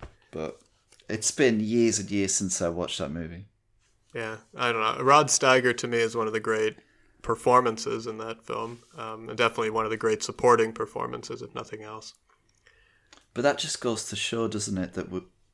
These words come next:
Speaker 1: that's why none of them won, <laughs> because they all sort of
Speaker 2: Yeah.
Speaker 1: loyalties were split there.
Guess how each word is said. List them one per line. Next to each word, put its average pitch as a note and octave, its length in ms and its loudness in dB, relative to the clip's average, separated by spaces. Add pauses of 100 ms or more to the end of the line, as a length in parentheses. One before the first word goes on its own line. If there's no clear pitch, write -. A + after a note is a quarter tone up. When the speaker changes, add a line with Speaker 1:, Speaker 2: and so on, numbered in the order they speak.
(600)
Speaker 1:
that's - 340 0
why G2+ 380 2
none G#2+ 240 4
of A#2 140 -4
them G#2+ 180 0
won, A2 500 0
<laughs> - 40 -20
because A2 380 0
they G#2 160 2
all G#2 240 2
sort G2 260 -2
of F#2+ 260 -6
Speaker 2:
Yeah. C3 260 0 (720)
Speaker 1:
loyalties A2+ 600 6
were F#2+ 80 -6
split - 440 -2
there. F2+ 320 -4